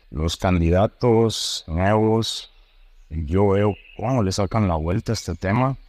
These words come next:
Sí, o sea, en el último foro que hubo, eh, realmente solo una persona habló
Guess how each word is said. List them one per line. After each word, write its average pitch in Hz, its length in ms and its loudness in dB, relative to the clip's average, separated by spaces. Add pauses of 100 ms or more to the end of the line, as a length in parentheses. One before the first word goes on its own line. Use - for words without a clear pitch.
(180)
Sí, 98 280 0
o 95 100 0
sea, 90 400 0 (920)
en 85 140 2
el 87 120 0
último 104 380 2
foro 101 300 0
que 92 140 -4
hubo, 131 440 0 (320)
eh, 85 500 -4 (540)
realmente 110 440 2
solo 104 360 0
una 107 260 0
persona 92 420 0
habló 87 340 -2